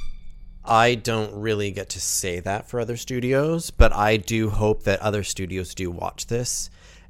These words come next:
and do, like, start looking outside of the box of the, what they have been shooting and start using other, like, bodies and forms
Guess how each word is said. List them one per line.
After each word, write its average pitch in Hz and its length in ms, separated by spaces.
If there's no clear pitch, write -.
and 107 300
do, 123 400
like, 104 320
start 101 320
looking 95 340
outside 95 560
of 90 100
the 92 80
box 87 460
of 92 340
the, 87 600
what 101 280
they 98 120
have 92 320
been 98 140
shooting 87 600
and 104 280
start - 640
using 92 380
other, 90 360
like, 87 280
bodies 85 760
and 85 560
forms 80 1200